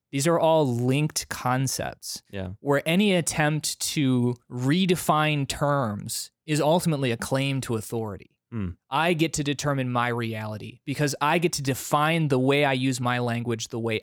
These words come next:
Speaker 1: I want to.
Speaker 2: Hmm.
Speaker 1: And that you just do not get to do that. That is not something that is acceptable to God. You define your terms according to his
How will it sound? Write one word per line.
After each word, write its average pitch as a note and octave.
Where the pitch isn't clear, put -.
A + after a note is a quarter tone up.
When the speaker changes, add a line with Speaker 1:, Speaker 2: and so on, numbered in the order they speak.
Speaker 1:
I B2
want F2+
to. -
Speaker 2:
Hmm. G#2+
Speaker 1:
And A2+
that C3+
you C3+
just B2
do B2+
not B2
get A2+
to A#2
do B2+
that. D#2
That B2
is A2+
not B2
something A#2+
that A2+
is A2+
acceptable A2
to -
God. A2+
You B2+
define B2+
your A#2+
terms A2+
according A2+
to A2+
his D#3